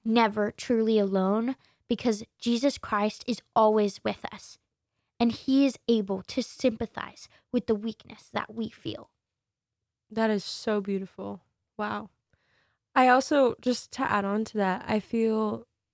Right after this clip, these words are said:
Speaker 2: like when we go through trials, a lot of times this is where we find out what we really believe about God.
Speaker 1: Mm.
Speaker 2: When you go through trials, you start realizing, "What have I fundamentally understood about the creator of the universe?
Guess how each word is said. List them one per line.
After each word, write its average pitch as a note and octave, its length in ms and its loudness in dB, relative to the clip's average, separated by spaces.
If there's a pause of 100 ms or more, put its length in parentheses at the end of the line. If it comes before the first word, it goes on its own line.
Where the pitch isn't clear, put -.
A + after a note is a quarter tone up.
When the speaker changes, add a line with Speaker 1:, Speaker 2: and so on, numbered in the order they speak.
(140)
Speaker 2:
like A3+ 240 2
when G#3+ 140 2
we G3+ 100 2
go G3 220 -2
through G3+ 200 -4
trials, G3 720 -8 (200)
a A3 60 2
lot G#3+ 180 4
of A3 80 0
times G#3+ 460 -2
this G#3+ 260 -2
is G3 160 -4
where G3 180 0
we G3+ 120 2
find G3 340 -4
out F#3+ 140 -2
what G3 140 -2
we G3+ 120 -2
really G#3 260 -4
believe F#3 460 -6
about G3 280 -4
God. A3 280 -10
Speaker 1:
Mm. G#3+ 280 -18 (520)
Speaker 2:
When B3 160 4
you A#3+ 100 4
go A3+ 200 6
through A#3 160 0
trials, G#3 480 0
you G#3 80 -2
start G#3 280 0
realizing, G3 640 -2 (420)
"What G3+ 280 2
have C#4+ 180 4
I C#4+ 120 8
fundamentally G#3+ 920 2
understood G3 600 0
about F#3 420 -2
the G3+ 60 -4
creator F#3 440 -2
of F3+ 80 -4
the F3+ 140 -8
universe? G#3 640 2